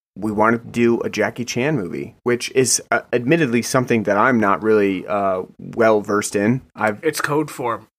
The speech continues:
Speaker 2: Martin wanted to do Jackie Chan
Speaker 1: That's true.
Speaker 2: film.
Speaker 1: That's right. Um, I have not seen many Jackie Chan movies at all, especially his,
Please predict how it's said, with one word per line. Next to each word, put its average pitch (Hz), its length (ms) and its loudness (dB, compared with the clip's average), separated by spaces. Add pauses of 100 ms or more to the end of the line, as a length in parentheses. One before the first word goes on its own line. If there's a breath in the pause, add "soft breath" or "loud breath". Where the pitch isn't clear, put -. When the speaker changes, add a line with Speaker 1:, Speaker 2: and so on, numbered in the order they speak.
(160)
Speaker 2:
Martin 127 300 -2
wanted 95 260 -18
to 98 80 -20
do 101 60 -20
Jackie 104 240 -16
Chan - 100 -20
Speaker 1:
That's 107 220 2
true. 117 260 2
Speaker 2:
film. - 120 -12
Speaker 1:
That's - 200 -8
right. 92 200 -2 (760 soft breath)
Um, 101 360 2
I 127 160 2
have 156 140 2
not 120 200 0
seen 117 400 0
many 113 320 2
Jackie 107 320 -4
Chan 107 240 -4
movies 104 260 -6
at 98 80 -6
all, 104 240 4
especially 180 600 0
his, 110 180 -2